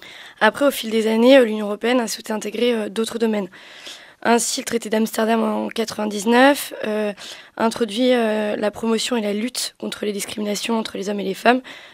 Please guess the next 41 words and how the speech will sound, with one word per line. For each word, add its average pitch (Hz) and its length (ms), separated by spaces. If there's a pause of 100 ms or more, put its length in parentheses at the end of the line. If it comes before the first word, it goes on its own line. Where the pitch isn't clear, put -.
dans 208 100
les 208 120
politiques 208 360
européennes. 220 380 (920)
Euh, 214 160
la 208 160
Charte 254 180
des 233 80
droits 214 140
fondamentaux 220 480
de - 20
deux 214 120
mille, 220 280 (140)
elle, 226 400
consacre, 226 480
euh, 220 240
un 202 160
article - 440 (540)
à 208 120
l'égalité 202 460
entre 214 240
les 202 120
hommes 208 100
et 202 60
les 190 100
femmes 226 400
dans 196 100
tous - 160
les 202 60
domaines. 202 480 (720)
En 240 160
deux 254 120
mille 269 140
six, - 560
l'Union 254 300
européenne, 254 560
euh, 202 160
crée - 240
l'Institut, 247 680
euh, 226 220
européen 240 440